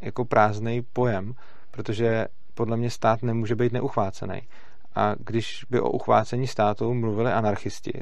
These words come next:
tak mi to přijde naprosto, tak mi to přijde naprosto logický, protože ten stát je vždycky uchvácený a oni nechtějí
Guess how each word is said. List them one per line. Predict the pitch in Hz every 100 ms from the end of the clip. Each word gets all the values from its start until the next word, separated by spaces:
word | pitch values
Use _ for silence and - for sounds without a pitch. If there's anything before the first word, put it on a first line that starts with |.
| -
tak | 110
mi | 117
to | 113
přijde | - 110 113
naprosto, | 110 98 110 - - 113 110 107 104 - - - - -
tak | 110 -
mi | 113 - -
to | - 117 110 110 -
přijde | - 120
naprosto | 117 113 135
logický, | 120 117 - - 98 - - - -
protože | - 107 113
ten | 113
stát | 117 110
je | 123
vždycky | 110 107 -
uchvácený | 107 - 104 101 104 110
a | -
oni | 120 113
nechtějí | 107 - 110 104